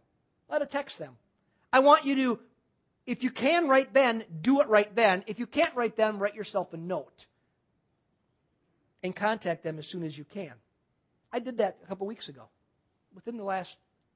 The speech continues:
ten days. I was sitting in my office.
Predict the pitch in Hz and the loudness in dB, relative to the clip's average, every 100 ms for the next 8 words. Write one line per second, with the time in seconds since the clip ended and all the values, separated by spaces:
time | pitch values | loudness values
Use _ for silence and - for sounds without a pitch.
0 | _ _ _ 175 175 160 123 - _ _ | _ _ _ -16 -12 -12 -12 -18 _ _
1 | _ _ _ _ _ _ _ _ 143 143 | _ _ _ _ _ _ _ _ -12 -8
2 | 180 180 165 156 - 262 - | -6 -6 -6 -8 -10 -14 -18